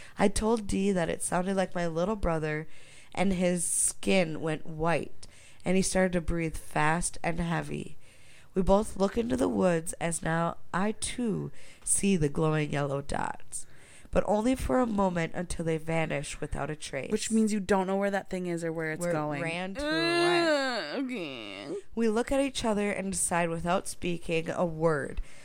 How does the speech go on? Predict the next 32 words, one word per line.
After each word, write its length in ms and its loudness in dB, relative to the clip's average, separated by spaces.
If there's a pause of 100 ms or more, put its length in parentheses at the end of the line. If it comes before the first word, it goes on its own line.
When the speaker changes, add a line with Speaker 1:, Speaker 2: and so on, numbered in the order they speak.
(200)
Speaker 1:
to 100 2
go 240 4
a 40 2
few 720 2
more 400 2
steps. 720 -2 (540)
Just 200 6
as 160 2
we 80 2
took 280 0
our 100 2
first 340 0
step, 380 -2 (400)
the 60 4
sound 340 6
of 100 0
something 400 0
moving 300 -4
fast 640 4
and 200 -6
heavy 480 -2 (340)
behind 340 4
us 200 0
forced 640 2
us 240 -2
to 120 -8
turn 320 0
around 540 0
and 180 -8
find 760 2
nothing. 500 0 (840)
We 240 4